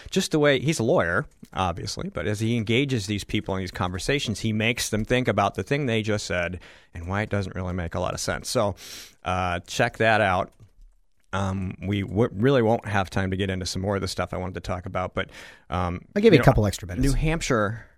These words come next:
Speaker 1: needs to consider the possibility as U N H proceeds in a committed way down this road if it needs to do anything to protect students' rights,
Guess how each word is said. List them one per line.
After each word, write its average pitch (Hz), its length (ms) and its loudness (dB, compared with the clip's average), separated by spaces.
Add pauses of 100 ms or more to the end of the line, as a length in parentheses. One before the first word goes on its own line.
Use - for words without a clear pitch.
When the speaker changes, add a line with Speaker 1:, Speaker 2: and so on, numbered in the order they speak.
(440)
Speaker 1:
needs 117 240 -2
to 113 100 -2
consider 170 400 0
the 101 80 2
possibility 95 880 0
as 95 220 -4
U 120 160 0
N 117 80 0
H 98 260 -4
proceeds 110 720 -2
in 95 160 -6
a 90 60 -6
committed 123 440 -2
way 104 440 -2
down 95 280 -2
this 104 200 -6
road 95 400 -4 (480)
if 117 180 -4
it 95 140 -4
needs 95 320 -6
to 101 80 -6
do 131 220 0
anything 87 380 -6
to - 100 -8
protect 95 580 -4
students' 87 640 -10
rights, - 500 -4